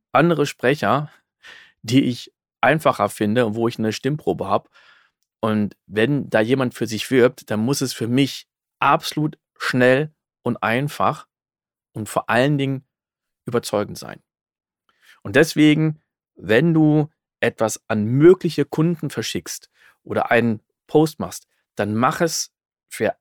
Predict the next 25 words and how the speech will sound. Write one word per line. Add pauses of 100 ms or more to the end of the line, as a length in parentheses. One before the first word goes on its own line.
alle
deine (280)
potenziellen
Kunden (320)
möglichst
einfach, (400)
dass
sie (120)
von
dir
überzeugt
werden, (460)
dass
sie (200)
eine
Probe
kriegen (420)
und
dass
sie (240)
Kontakt
zu
dir
aufnehmen
können.